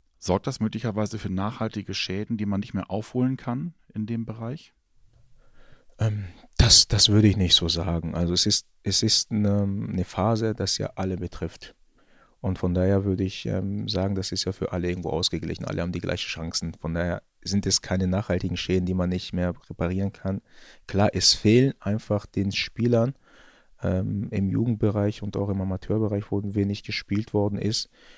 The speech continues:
Speaker 2: eine gewisse Zeit. Aber nichtsdestotrotz denke ich, dass man, ähm, ja, die Zeit wirst du nicht wiederkriegen, aber du wirst einfach qualitativ in der Ausbildung so, so weiterbilden können.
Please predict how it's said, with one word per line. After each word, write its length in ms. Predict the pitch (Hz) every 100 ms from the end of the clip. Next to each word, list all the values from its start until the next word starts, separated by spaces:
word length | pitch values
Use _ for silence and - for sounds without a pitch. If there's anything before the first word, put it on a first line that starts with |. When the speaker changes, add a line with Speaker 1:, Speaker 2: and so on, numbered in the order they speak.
| - -
Speaker 2:
eine 100 | 95
gewisse 380 | 95 92 104 101
Zeit. 560 | - - 95 165 - - _ - _ _ - _ _ _ _
Aber 200 | - 95
nichtsdestotrotz 920 | 90 - 90 - 90 - 98 - - - _
denke 340 | - 90 104 -
ich, 240 | 101 -
dass 220 | 92 -
man, 200 | 92 92
ähm, 500 | 90 87 87 87 98 - - - 80 -
ja, 160 | 90 98
die 120 | 95
Zeit 260 | - 95 -
wirst 140 | 98
du 40 | 92
nicht 120 | 101
wiederkriegen, 420 | 131 120 95 90
aber 120 | 82
du 100 | 82
wirst 160 | 92 95
einfach 320 | 92 90 -
qualitativ 720 | - 87 87 87 - 104 - - - - -
in 100 | -
der 100 | 87
Ausbildung 580 | 92 98 98 95 92 92 -
so, 280 | 101 90 - -
so 160 | - 85
weiterbilden 560 | - 110 92 82 82
können. 240 | - 80